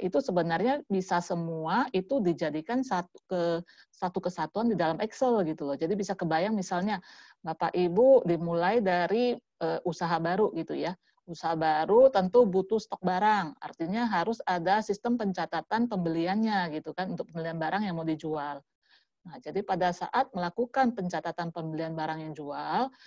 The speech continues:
tentu barang yang mau dijual itu sudah harus di, eh, identifikasi gitu loh. Kode barangnya apa? Karena kalau manual, kalau kita tidak pakai software yang ada di komputer,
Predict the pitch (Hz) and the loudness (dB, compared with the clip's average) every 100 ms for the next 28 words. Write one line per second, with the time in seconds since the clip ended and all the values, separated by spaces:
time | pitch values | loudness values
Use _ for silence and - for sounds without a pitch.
0 | - - 175 180 269 277 180 180 185 180 | -20 -8 -2 4 4 4 4 2 0 0
1 | 180 180 - - 180 170 156 170 165 160 | -2 -4 -8 -4 0 0 0 0 0 -2
2 | - 269 277 180 180 220 196 214 233 _ | 0 0 2 -2 0 0 0 0 -4 _
3 | _ 170 185 185 180 _ _ _ _ _ | _ -2 0 0 -2 _ _ _ _ _
4 | 175 170 170 170 - 202 196 202 190 202 | -2 0 2 0 0 2 2 0 -2 0
5 | 226 220 262 247 175 165 151 - _ - | 0 2 0 0 0 0 -4 -8 _ 0
6 | 185 190 180 190 220 247 240 240 175 175 | 2 4 4 4 4 4 2 0 -2 -2
7 | 175 190 208 208 208 196 190 233 294 175 | -2 0 0 2 4 4 2 2 2 0
8 | 156 196 - 175 175 185 190 180 370 - | -2 -4 -2 0 0 -2 0 0 0 -2
9 | 180 175 175 175 - - - - 180 - | -4 -2 0 -2 -6 -20 -8 -2 0 0
10 | 180 170 170 165 165 165 175 135 175 156 | 0 0 0 -2 -2 -2 -2 -2 -2 -2
11 | 165 | -4